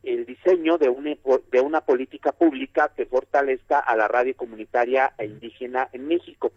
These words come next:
Esto es un proyecto que impulsó el gobierno de México a través de la Dirección de Comunicación Social de Presidencia y la misma unesco. Y se integró este equipo país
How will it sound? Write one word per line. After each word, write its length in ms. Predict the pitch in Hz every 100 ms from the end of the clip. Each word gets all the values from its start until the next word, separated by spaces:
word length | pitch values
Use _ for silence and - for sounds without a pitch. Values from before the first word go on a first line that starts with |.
| - - _ _
Esto 220 | - -
es 80 | 302
un 100 | 240
proyecto 540 | - 466 370 - 196 -
que 80 | 160
impulsó 600 | 147 139 123 - 156 190 - _ _ -
el 140 | 139
gobierno 500 | 135 127 165 214 247
de 120 | 226
México 800 | 175 143 - 151 - 160 170 175 -
a 100 | 117
través 500 | 120 117 131 143 143
de 160 | 147
la 360 | 139 139 147 156
Dirección 500 | 131 113 - 139 131
de 100 | 135
Comunicación 760 | - 113 104 - 110 - 131 131
Social 340 | 131 - 127
de 80 | 127
Presidencia 760 | - 117 - - - - 294 - _ _ _ _
y 340 | - 208 247 -
la 300 | 135 123 120
misma 380 | 123 143 - 156
unesco. 560 | 156 180 466 _ - - _ _ _ -
Y 160 | 156 156
se 80 | 170
integró 480 | 151 - 151 160 220
este 200 | - -
equipo 500 | - 349 - 180 165
país 420 | - 127 131 214